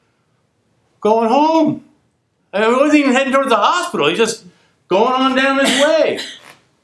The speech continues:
I go, "There he is." So cops run over, get him, get him checked out.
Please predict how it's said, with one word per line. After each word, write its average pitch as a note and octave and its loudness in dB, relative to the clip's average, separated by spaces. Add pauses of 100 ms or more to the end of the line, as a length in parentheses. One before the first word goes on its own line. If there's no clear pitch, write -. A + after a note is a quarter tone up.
(160)
I F#3+ -2
go, F#3+ 0
"There A#3+ 2
he E3 0
is." E3 0 (1000)
So B2 -6
cops C#3 -4
run D3 -4
over, C#3+ -2 (340)
get C#3+ -2
him, D3 0
get C3+ -2
him C#3+ -4
checked D3 -4
out. C#3 -4